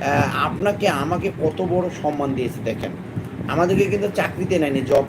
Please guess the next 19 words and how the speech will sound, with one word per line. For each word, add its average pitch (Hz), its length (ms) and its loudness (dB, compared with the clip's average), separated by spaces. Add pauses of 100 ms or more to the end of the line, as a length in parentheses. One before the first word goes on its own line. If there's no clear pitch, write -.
(140)
আমরা 147 160 -2
কিন্তু 160 200 -2
জব 147 120 6 (100)
করতেছি - 340 -4
না। 104 80 -4 (680)
YouTube 190 380 4
কোম্পানি 220 380 4
আপনাকে 190 360 2
কিন্তু 208 300 2
we 196 80 4
are 170 160 6
partnership 151 800 2
বলতেছে 180 340 0
যে 190 120 2
আমরা 165 460 4
পার্টনারশিপ, 127 460 0 (440)
আপনাকে 185 400 2
আমাকে 165 300 0
কিন্তু 202 280 -2